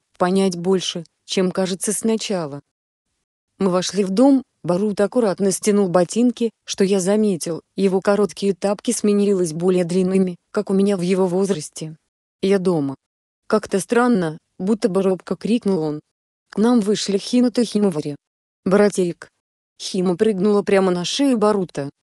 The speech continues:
Я хотел остановить ее, ведь я боялся, что она его снесет. Но на удивление, Боруто легко подхватил Химу на руки. Он стал сильнее. «Приветик».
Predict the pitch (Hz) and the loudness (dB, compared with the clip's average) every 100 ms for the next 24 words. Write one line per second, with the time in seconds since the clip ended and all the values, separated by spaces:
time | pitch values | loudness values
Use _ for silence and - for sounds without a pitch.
0 | _ _ 202 214 220 - 202 190 - 190 | _ _ 0 2 0 2 2 0 0 -2
1 | 180 185 - 170 160 147 - _ 180 180 | -2 -4 -4 -2 -2 -4 -10 _ -4 -4
2 | 202 220 208 208 208 190 226 - 196 196 | 2 2 4 4 2 -2 -6 -2 0 2
3 | 196 185 - 208 208 180 147 - - _ | 0 -2 -2 -2 -2 -4 -6 -10 -20 _
4 | _ _ - 202 202 196 185 208 208 180 | _ _ -2 2 2 2 0 -2 0 -2
5 | 147 139 143 _ - 175 202 202 202 190 | -4 -6 -12 _ -4 -2 0 0 0 -2
6 | - 214 185 170 - 175 180 165 196 180 | 0 0 0 -2 0 2 0 -2 -2 -2
7 | 180 180 175 143 - 147 - _ _ _ | 0 -2 -4 -8 -12 -14 -16 _ _ _
8 | - 202 185 - 190 170 202 196 185 156 | -2 -2 0 -2 -2 -2 -2 0 0 -4
9 | 143 147 _ _ _ _ - 202 196 175 | -6 -14 _ _ _ _ -2 0 0 -2
10 | - - | -6 -14